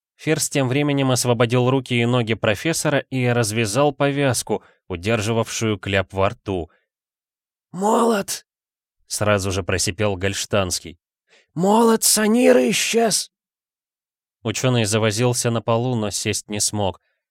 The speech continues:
Франсуаза, сообразив, что запрет на передвижение больше не действует, подскочила,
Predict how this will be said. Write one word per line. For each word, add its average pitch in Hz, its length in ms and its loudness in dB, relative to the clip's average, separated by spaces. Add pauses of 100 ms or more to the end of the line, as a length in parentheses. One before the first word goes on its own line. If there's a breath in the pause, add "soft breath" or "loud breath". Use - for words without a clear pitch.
(140)
Франсуаза, 110 680 0
сообразив, 90 680 0
что 87 300 -4
запрет 87 500 -4
на 87 120 -4
передвижение 87 760 -2
больше 85 360 -6
не 87 160 -6
действует, 101 600 -4 (340 soft breath)
подскочила, 104 880 -4